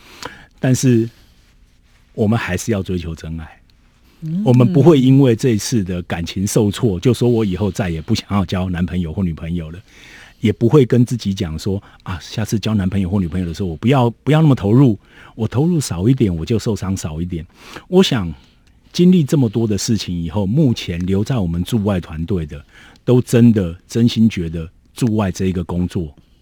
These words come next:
Speaker 2: 是很有意义的。就像您刚提到的，
Speaker 1: 嗯。
Speaker 2: 我们秘书长跟我们讲的，就是这个工作既可以赚钱，又可以做功德。你可以在这个工作里面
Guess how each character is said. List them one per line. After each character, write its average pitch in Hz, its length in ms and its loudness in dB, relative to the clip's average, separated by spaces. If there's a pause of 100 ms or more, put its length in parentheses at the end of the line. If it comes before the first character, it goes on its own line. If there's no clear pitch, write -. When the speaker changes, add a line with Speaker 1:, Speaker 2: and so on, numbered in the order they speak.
Speaker 2:
是 - 160 -4
很 95 180 -4
有 87 160 -2
意 90 80 -4
义 85 220 -4
的。 71 120 -18 (340)
就 117 100 -6
像 104 200 -2
您 90 140 0
刚 90 180 -2
提 175 200 -2
到 85 160 -6
的， 80 100 -10
Speaker 1:
嗯。 85 40 -12
Speaker 2:
我 87 100 -6
们 92 100 0
秘 104 120 2
书 101 120 -6
长 85 180 -6
跟 90 120 -6
我 87 40 -4
们 78 180 -6
讲 73 200 -18
的， 71 80 -20 (380)
就 - 100 -2
是 - 120 -10
这 165 120 4
个 135 60 6
工 113 180 2
作 104 180 2 (420)
既 - 160 -2
可 - 160 -4
以 87 80 -2
赚 82 260 -6
钱， - 260 -12 (280)
又 127 120 2
可 - 160 -4
以 98 80 -2
做 92 220 -4
功 85 240 -8
德。 85 120 -16 (280)
你 104 140 -2
可 123 160 -2
以 104 40 -2
在 120 200 -4
这 117 120 -2
个 101 120 -2
工 104 180 -2
作 104 180 -2
里 76 120 -6
面 87 180 -6